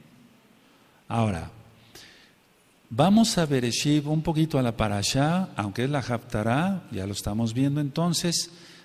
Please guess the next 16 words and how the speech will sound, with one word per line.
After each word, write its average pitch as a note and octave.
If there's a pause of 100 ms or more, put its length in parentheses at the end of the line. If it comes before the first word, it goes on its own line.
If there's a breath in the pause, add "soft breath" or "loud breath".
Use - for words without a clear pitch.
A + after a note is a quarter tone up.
(120 loud breath)
Vamos D3+
a D3
Bereshit C3+
tantito. A2+ (3250 soft breath)
Vean D3+
hasta C#3
dónde D#3+
se B2
rebajó G#2
Yahshua. A2 (1600 soft breath)
Bendi-, F#2+
porque A#2
eso E3
dice, D3+
se -
rebajó, A2